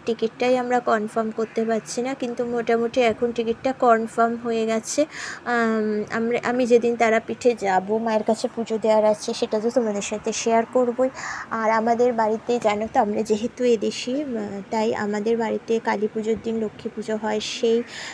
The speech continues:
লক্ষ্মী পুজো আগের বছর আমি প্রথম start করেছিলাম। এই কালী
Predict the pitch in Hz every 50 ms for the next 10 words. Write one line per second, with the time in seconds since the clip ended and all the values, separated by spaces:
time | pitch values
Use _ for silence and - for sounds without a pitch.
0 | - - 240 233 220 214 - - 247 226 - 247 226 - 240 220 - 214 208 202
1 | - 233 254 247 247 247 240 - - 277 262 240 214 208 208 220 220 - - 220
2 | 220 - - 254 254 254 - - 240 220 208 208 - - 233 214 220 214 - -
3 | 233 208 220 220 220 226 254 - - - - - - - - - - - - -
4 | - - - - - - - - 240 226 247 240 - 226 208 208